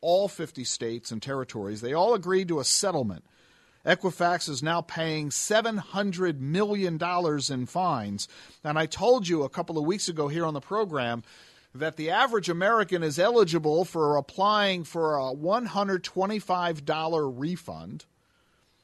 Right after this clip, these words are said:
If you can show that you suffered personal harm, incurred specific costs, you can get up to twenty thousand dollars. But they said the typical American will get a hundred and twenty-five bucks. Now,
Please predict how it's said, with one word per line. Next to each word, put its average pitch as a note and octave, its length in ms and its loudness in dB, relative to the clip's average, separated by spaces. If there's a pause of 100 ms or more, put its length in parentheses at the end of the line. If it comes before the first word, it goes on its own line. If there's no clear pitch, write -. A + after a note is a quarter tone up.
If C3 160 -8
you G3+ 100 -2
can E3+ 180 -6
show G3 400 4
that E3+ 100 -2
you E3 260 -2
suffered E3+ 560 -2
personal F3+ 520 -4
harm, D#3+ 460 2
incurred F#3 500 0
specific D#3+ 500 -6
costs, E3 420 2
you E3 80 -6
can E3 100 -6
get E3 140 -4
up E3 120 -6
to C#3 80 -12
twenty E3 340 -8
thousand F3 560 -2
dollars. G#2+ 500 -4 (420)
But D#3 140 -6
they E3 140 0
said F#3+ 320 0
the D#3+ 80 -8
typical G3+ 420 0
American E3 440 2
will E3+ 100 0
get D#3 160 0
a C#3 40 -2
hundred G3 260 -2
and F#3 80 -10
twenty-five D#3+ 600 -4
bucks. - 460 -6 (420)
Now, D3+ 720 0